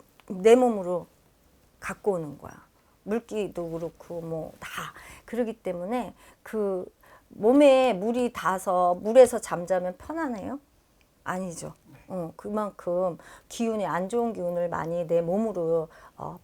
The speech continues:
Speaker 1: 빨아들이는 기운이 있어서. 근데 좋은 기운도 갖고 올 수도 있어요. 그런 기가 좀 살아나는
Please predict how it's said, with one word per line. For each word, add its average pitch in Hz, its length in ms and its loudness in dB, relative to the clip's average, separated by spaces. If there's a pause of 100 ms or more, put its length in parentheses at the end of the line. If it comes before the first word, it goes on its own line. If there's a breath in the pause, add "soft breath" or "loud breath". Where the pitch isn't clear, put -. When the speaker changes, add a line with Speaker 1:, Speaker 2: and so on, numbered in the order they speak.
(180)
Speaker 1:
빨아들이는 233 680 2
기운이 175 440 -4
있어서. 160 600 -2 (460 loud breath)
근데 277 180 0
좋은 330 320 4
기운도 269 280 2
갖고 - 300 -4
올 202 60 -2
수도 - 260 -14
있어요. 147 500 -10 (280 loud breath)
그런 214 380 -2 (120)
기가 254 480 8
좀 196 180 0
살아나는 294 800 0